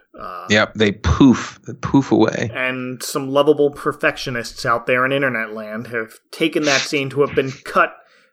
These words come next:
Speaker 1: from this special to satisfy the eighteen zillion statistic Garfield throws
Speaker 2: Mm-hmm.
Speaker 1: out at the end there.
Speaker 2: Do you think it was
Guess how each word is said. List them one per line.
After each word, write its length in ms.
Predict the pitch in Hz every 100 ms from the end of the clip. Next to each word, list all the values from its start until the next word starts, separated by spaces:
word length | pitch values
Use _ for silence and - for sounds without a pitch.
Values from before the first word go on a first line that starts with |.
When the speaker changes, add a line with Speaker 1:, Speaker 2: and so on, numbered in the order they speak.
| _
Speaker 1:
from 240 | - 160
this 180 | 156 151
special 460 | - - 190 - 139
to 160 | - 143
satisfy 800 | - 170 180 185 175 - 160 160
the 160 | 165 165
eighteen 460 | 160 160 - 180 170
zillion 480 | 190 381 214 135 131
statistic 680 | - 135 - 147 - 120 110
Garfield 500 | 127 120 120 110 110
throws 300 | 123 95 90
Speaker 2:
Mm-hmm. 100 | 107
Speaker 1:
out 60 |
at 80 | 104
the 120 | -
end 180 | 92 82
there. 180 | 85 90 - - - - _
Speaker 2:
Do 120 | -
you 80 | 240
think 180 | 381 359
it 100 | 285
was 260 | 220 185